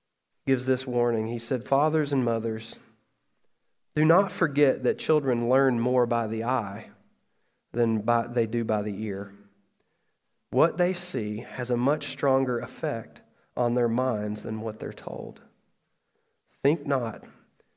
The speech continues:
your children will practice what they do not see you do." That's weighty for me as a parent. It's weighty. I need this constant reminder.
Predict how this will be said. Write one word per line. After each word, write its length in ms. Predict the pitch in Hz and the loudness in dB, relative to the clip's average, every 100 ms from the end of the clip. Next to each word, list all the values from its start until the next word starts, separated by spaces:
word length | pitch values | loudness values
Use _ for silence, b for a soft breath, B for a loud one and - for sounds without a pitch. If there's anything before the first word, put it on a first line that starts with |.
| _ _ _ | _ _ _
your 120 | 135 | -4
children 440 | 131 151 139 127 120 | 0 2 2 2 0
will 80 | 117 | 0
practice 640 | - 131 - 120 - - | 0 0 -2 -6 -6 -12
what 220 | 127 120 | -8 -6
they 100 | 120 | -4
do 140 | 117 120 | -4 -2
not 320 | 117 110 - | -2 -4 -8
see 220 | - 117 | -8 -8
you 160 | 113 110 | -6 -8
do." 340 | 107 104 110 - _ _ _ _ _ _ _ _ _ _ _ _ _ _ _ _ _ | -8 -10 -12 -20 _ _ _ _ _ _ _ _ _ _ _ _ _ _ _ _ _
That's 160 | _ - | _ -6
weighty 340 | 120 135 123 | 0 0 0
for 200 | - 117 | -2 -2
me 280 | 107 107 110 | -2 -6 -8
as 140 | 120 120 | -8 -8
a 60 | |
parent. 400 | - 127 120 - | -2 0 0 -4
It's 140 | - - | -10 -8
weighty. 560 | 123 127 131 123 110 - b b b b | -4 0 0 -2 -8 -16 b b b b
I 80 | 127 | 2
need 260 | 131 143 135 | 4 4 2
this 180 | 127 | 0
constant 540 | - - 135 135 - - | 0 0 0 0 -6 -2
reminder. 760 | 120 117 120 135 127 113 98 | -2 0 0 0 0 -2 -6